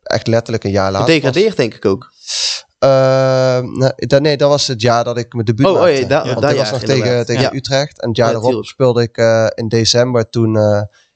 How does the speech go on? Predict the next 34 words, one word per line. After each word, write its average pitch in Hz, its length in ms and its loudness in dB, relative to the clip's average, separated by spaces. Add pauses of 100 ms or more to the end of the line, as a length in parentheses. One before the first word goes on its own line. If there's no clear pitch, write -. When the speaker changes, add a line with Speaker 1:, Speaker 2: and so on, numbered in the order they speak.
Speaker 1:
dat 107 120 0
is 104 60 0
ook 123 100 0
wel 127 80 2
een 120 80 -2
bijzonder 113 320 -2
verhaal. 110 260 0
Toen 110 160 -6
hadden 104 200 0
we 104 280 2
best 120 160 0
wel 123 100 -4
wat 117 100 -2
verdedigers. 131 680 -2 (260)
Alleen 117 200 0
die 113 100 0
waren 110 220 0
of 113 100 -6
allemaal 117 180 -2
geblesseerd 117 540 -2
of 107 140 -8
eentje 113 180 -4
was - 100 -6
geschorst. - 640 -2
En, 107 340 -4
eh, 101 340 0
het 110 160 -10
was 117 160 -2
er - 60 -6
eentje 127 260 0
ziek - 200 -2
op 131 80 -8
de 110 60 -6
wedstrijddag. 98 600 -2